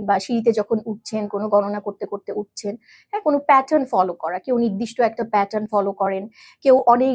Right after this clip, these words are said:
বেশি গুছিয়ে বা অর্ডারলি কাজ করতে পছন্দ করেন। আহ, কারো মধ্যে দেখা যাচ্ছে যে পরিপাটি করে রাখার, পারফেকশনিজম যেটা বলি, পরিপাটি করে রাখার একটা ব্যাপার কাজ করছে।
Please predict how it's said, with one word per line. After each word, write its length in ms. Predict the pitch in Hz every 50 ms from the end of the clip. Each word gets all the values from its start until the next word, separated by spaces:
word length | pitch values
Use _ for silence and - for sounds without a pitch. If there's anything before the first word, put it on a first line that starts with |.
| 208 196
বেশি 400 | 220 220 220 220 - - 247 233 233 233 233 220
গুছিয়ে 480 | 185 220 247 233 - - 240 226 214 208
বা 140 | 190 196 190
অর্ডারলি 580 | - 208 220 208 196 214 208 208 202 202 208 220 - -
কাজ 160 | - 226 208 - -
করতে 240 | - - - - 208 -
পছন্দ 360 | 196 190 190 - - 196 196 202
করেন। 320 | 196 190 190 196 196 196 220 - _ _ _ _ _ _ _ _ -
আহ, 260 | 208 190 180 196 202 - -
কারো 180 | 254 240 254
মধ্যে 260 | 247 240 240 233 262 247
দেখা 240 | 233 214 214 247
যাচ্ছে 320 | 226 226 226 220 226 - 233 214
যে 180 | 220 226 208 214 208 208 - _
পরিপাটি 460 | - 262 269 269 - 226 220 320 247 220
করে 200 | - 214 208 214
রাখার, 340 | 202 190 190 - - 202 202
পারফেকশনিজম 800 | 202 - 233 220 226 240 220 220 - 233 202 214 214 208 202 202 202
যেটা 240 | 196 190 190 190
বলি, 260 | 190 196 196 202 214 226 226 _ _ _ _ _
পরিপাটি 420 | 254 233 233 220 226 202 202 226 226
করে 180 | 220 214 208 208
রাখার 340 | 196 180 185 - - 208 202
একটা 200 | 190 190 - 196
ব্যাপার 320 | 190 175 180 185 - 190 196
কাজ 180 | - 180 175 175 -
করছে। 320 | - 185 185 - - -